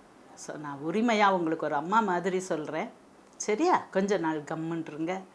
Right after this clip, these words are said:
ஒரு டாக்டர்கிட்ட போங்க, சத்துகள்லாம் வாங்கி சாப்பிடுங்க.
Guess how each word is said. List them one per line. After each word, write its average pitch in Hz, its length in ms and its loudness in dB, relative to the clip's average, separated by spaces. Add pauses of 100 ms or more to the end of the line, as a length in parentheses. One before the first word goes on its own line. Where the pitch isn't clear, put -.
(160)
ஒரு 160 120 -6
டாக்டர்கிட்ட 165 460 -2
போங்க, 196 460 2 (260)
சத்துகள்லாம் 165 540 -2
வாங்கி 165 280 -2
சாப்பிடுங்க. 208 640 2